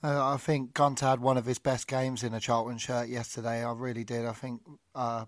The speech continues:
at the back and, and coming forward, I think he did well, which is a change 'cause I don't think he's been good enough for us, and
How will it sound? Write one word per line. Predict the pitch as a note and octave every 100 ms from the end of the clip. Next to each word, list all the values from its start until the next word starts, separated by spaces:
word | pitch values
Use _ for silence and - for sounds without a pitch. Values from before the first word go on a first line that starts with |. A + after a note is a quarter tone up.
| -
at | C3 B2+
the | A2+
back | B2+ B2 -
and, | B2 A2+ A2+ - - _
and | B2+ B2+
coming | C#3 C3 A#2+
forward, | - C3+ B2 A#2+
I |
think | - C3+ A#2+
he | A#2+
did | B2 A2
well, | A#2+ B2+
which | C3+ C3+ -
is | A2+
a | A#2+
change | - B2+ C#3 -
'cause | C3 - - - - - _ B2+
I |
don't | A#2+ C#3 C3
think | - B2
he's | B2+ A2+
been | B2 G#2+
good | B2 A#2
enough | A#2+ -
for | B2+ B2 B2+
us, | C#3 -
and | B2+ A#2+ A#2